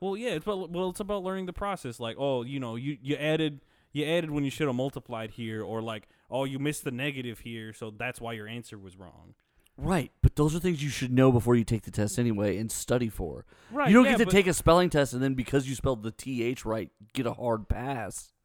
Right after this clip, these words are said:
Speaker 1: Well, it's not always a hard pass. You know, even with the partial credit, you still might not make it.
Speaker 2: I noticed you couldn't spell the last five words, which were rising in order of difficulty. We're gonna go ahead and curve you, so two of those don't count.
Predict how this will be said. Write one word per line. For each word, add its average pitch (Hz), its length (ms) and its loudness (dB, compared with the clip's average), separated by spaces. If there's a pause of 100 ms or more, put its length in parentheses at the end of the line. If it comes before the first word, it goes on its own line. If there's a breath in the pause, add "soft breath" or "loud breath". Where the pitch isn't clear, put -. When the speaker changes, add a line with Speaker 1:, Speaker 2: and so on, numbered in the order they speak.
(160)
Speaker 1:
Well, 202 100 -6
it's 202 120 -8
not 277 120 -2
always 190 240 -6
a 113 80 -16
hard 151 360 -6
pass. 120 560 -10
You 113 80 -6
know, 123 120 -4
even 139 240 -2
with 147 180 -2
the - 60 -12
partial 123 360 -6
credit, 139 260 -4
you 110 100 -8
still 131 260 -8
might 104 460 -10
not 107 240 -10
make 120 240 -6
it. 110 160 -10 (120)
Speaker 2:
I 294 40 -2
noticed 349 300 2
you 240 80 -4
couldn't 226 300 4
spell 208 320 4
the 160 80 2
last 156 280 4
five 139 280 4
words, 139 320 4
which 110 160 -6
were 120 120 -2
rising 123 480 2
in 123 80 -8
order 113 180 -4
of 123 100 -10
difficulty. 160 760 -2
We're 277 120 -2
gonna 269 120 -4
go 220 140 4
ahead 180 140 6
and 120 100 -8
curve 175 340 4
you, 165 160 2
so - 140 -4 (120)
two 190 200 2
of 131 60 0
those 139 260 0
don't 123 260 -4
count. 104 300 -4